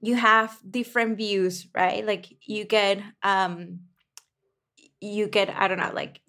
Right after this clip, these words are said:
an introduction for a company from one of your L Ps, and then you have to evaluate, you know, like,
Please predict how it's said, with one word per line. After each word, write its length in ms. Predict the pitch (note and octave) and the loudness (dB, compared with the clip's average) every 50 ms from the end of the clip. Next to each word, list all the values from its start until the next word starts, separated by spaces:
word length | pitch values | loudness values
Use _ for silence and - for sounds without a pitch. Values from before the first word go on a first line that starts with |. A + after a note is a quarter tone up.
| F3+ - _ _ - | -20 -20 _ _ -2
an 160 | - G3+ G3 | 0 0 2
introduction 640 | G3 G#3 G3 - G#3+ G3+ G3+ G3+ G3+ - - F#3+ F3+ | 0 -2 -2 0 0 2 2 2 2 0 -4 -6 -6
for 220 | F3+ - F#3+ F#3 | -4 -2 0 2
a 80 | F#3 F#3 | 2 2
company 800 | - - C4 B3+ B3+ B3 B3 A3 G#3 G3+ G3+ G3 G3 G3 - _ _ _ _ | 2 2 0 0 0 0 -2 -2 -2 -2 -2 -2 -4 -4 -8 _ _ _ _
from 240 | _ G#3 G#3 G3 G3 | _ 0 0 2 2
one 140 | G3 F#3+ G3 | 2 2 2
of 60 | G3 | 0
your 180 | G3 F#3 F#3+ F#3+ | 0 0 0 2
L 320 | F#3+ F#3 F3+ F#3 F3+ F3+ | 2 2 0 0 -2 -6
Ps, 560 | F3 - G#3+ G3+ G3+ F#3+ F#3 F3+ F3+ - - - _ _ - - - - _ _ _ _ _ - | -10 -8 -8 -6 -4 -4 -6 -6 -8 -10 -18 -20 _ _ -20 -20 -20 -20 _ _ _ _ _ 4
and 200 | G#3+ G#3+ G#3+ G3+ | 6 6 8 8
then 540 | G#3+ G3+ G3+ G3 G3 G3 G3 F#3+ F#3+ F#3 - - _ _ _ _ | 6 6 6 6 4 4 2 0 -2 -8 -10 -12 _ _ _ _
you 180 | - G#3 A3+ G#3+ | -4 -2 0 2
have 260 | G#3 A3 A3 A3 - | 2 2 2 2 0
to 160 | - A#3 A3 - | 0 0 2 2
evaluate, 640 | G#3+ G#3 F#3+ G#3+ G#3 F#3 F#3+ F#3+ F#3+ F#3+ F#3 F3+ F3+ | 2 2 4 2 2 2 2 2 2 2 0 -2 -4
you 140 | F3 F3 | -6 -6
know, 180 | F3 F3 F3 E3+ | -4 -2 -2 -2
like, 360 | E3+ F3+ F3+ F3 - - _ | -2 -4 -6 -6 -8 -12 _